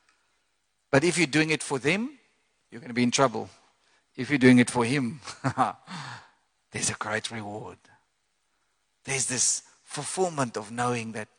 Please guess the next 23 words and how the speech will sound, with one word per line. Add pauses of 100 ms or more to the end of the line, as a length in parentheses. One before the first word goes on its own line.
(480)
I'm
part
of
what (640)
God
is
doing. (880)
And
there's
nothing
in
this
life
that
will
satisfy
you (1700)
like
seeing (280)
the
King
being
glorified.